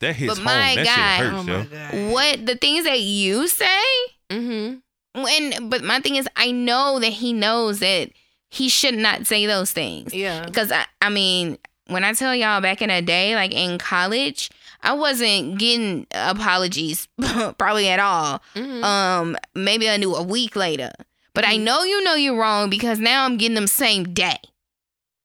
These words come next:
Speaker 2: Because, you
Speaker 3: Mm.
Speaker 2: know, at this point,
Speaker 3: <laughs>
Speaker 2: I'm fucking sick of that shit.
Speaker 1: Homie know he done
Speaker 3: Yeah.
Speaker 1: fucked up.
Speaker 2: <clears throat> And, and I,
Speaker 1: Yeah.
Speaker 2: now I'm reacting different to your verbal abuse. I'm not
Speaker 3: Yeah.
Speaker 2: coming at you,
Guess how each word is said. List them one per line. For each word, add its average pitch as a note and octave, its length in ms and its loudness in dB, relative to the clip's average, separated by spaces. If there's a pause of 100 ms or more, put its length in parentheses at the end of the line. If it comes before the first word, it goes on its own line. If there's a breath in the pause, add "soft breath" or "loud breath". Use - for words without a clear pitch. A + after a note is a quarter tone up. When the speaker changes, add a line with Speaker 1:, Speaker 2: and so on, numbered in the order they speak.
(120)
Speaker 2:
Because, A3+ 320 0
you B3+ 80 2
Speaker 3:
Mm. - 20 -2
Speaker 2:
know, B3+ 140 0
at A3 160 0
this E4 320 0
point, A3 420 2
Speaker 3:
<laughs> C#4+ 1080 -2
Speaker 2:
I'm C4 220 2
fucking A#3 440 0
sick D#4 380 0
of D4+ 60 0
that G#3 200 2
shit. D#3+ 400 0
Speaker 1:
Homie A2 260 -4
know G#2+ 180 -2
he G#2 80 -2
done G2+ 120 -2
Speaker 3:
Yeah. E2 60 -10
Speaker 1:
fucked F#2+ 260 -8
up. E2+ 160 -4
Speaker 2:
<clears throat> A3+ 460 -10
And, G#3+ 460 0 (100)
and G#3 200 0
I, A#3+ 240 2
Speaker 1:
Yeah. A#3 60 -2
Speaker 2:
now A#3 200 2
I'm C4+ 260 0
reacting A3 540 -2
different F#3+ 500 -2
to F3+ 520 -2 (320)
your F#3 320 0
verbal D#3 360 0
abuse. C3 460 -8
I'm G#3+ 220 2
not A#3 200 2
Speaker 3:
Yeah. - 40 -4
Speaker 2:
coming A#3 260 0
at A#3+ 280 0
you, G3 240 0